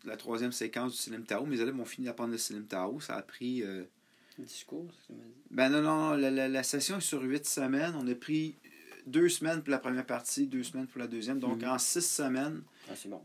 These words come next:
Speaker 1: là, on, ouais, ouais, on a fini. On
Speaker 2: Excellent.
Speaker 1: commence la huitième, la septième semaine. <coughs> Puis c'est bien correct. Mais vraiment, c'est par après, j'ai allumé, c'est vraiment convertir. Tu regardes la façon que les mouvements sont faits.
Speaker 2: C'est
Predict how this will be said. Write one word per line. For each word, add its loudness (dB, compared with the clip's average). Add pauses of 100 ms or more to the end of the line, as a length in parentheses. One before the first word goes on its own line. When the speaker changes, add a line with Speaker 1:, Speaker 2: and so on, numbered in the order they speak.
Speaker 1:
là, 2
on, 2
ouais, 8
ouais, 4
on 2
a 2
fini. -2
On 0
Speaker 2:
Excellent. 0
Speaker 1:
commence 4
la 0
huitième, -2
la -6
septième -2
semaine. -6 (320)
<coughs> -16
Puis 2
c'est 4
bien 8
correct. 2 (600)
Mais 0 (600)
vraiment, 2
c'est 2
par -6
après, 0
j'ai -2
allumé, -4
c'est -2
vraiment 0
convertir. 0 (640)
Tu 0
regardes 0
la 2
façon -2
que -8
les 2
mouvements -2
sont -6
faits. 0 (1300)
Speaker 2:
C'est -8